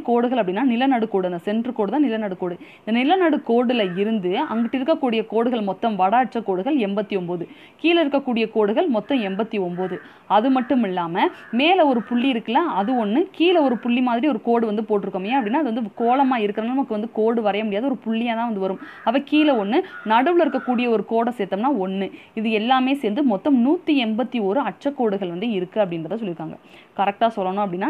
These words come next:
நிலநடுக்கோடு, நிலநடுக்கோட்டுல இருந்து இந்த பக்கம் இருக்கக்கூடிய நமக்கு தெரியக்கூடிய கோடுகள் மொத்தம் எண்பத்தி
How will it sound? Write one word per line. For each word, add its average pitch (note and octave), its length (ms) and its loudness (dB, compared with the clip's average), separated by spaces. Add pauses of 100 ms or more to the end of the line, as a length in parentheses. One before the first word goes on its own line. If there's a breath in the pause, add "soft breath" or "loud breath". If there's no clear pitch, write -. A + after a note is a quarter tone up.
நிலநடுக்கோடு, G3+ 640 -2 (140)
நிலநடுக்கோட்டுல G#3 800 -2 (160)
இருந்து G3+ 320 0 (380 loud breath)
இந்த C#4+ 120 4 (120)
பக்கம் D4 240 2
இருக்கக்கூடிய G#3+ 640 -2
நமக்கு F#3+ 320 -6
தெரியக்கூடிய G#3+ 440 0 (120)
கோடுகள் G3+ 400 2
மொத்தம் C4 340 -2
எண்பத்தி G3 320 -6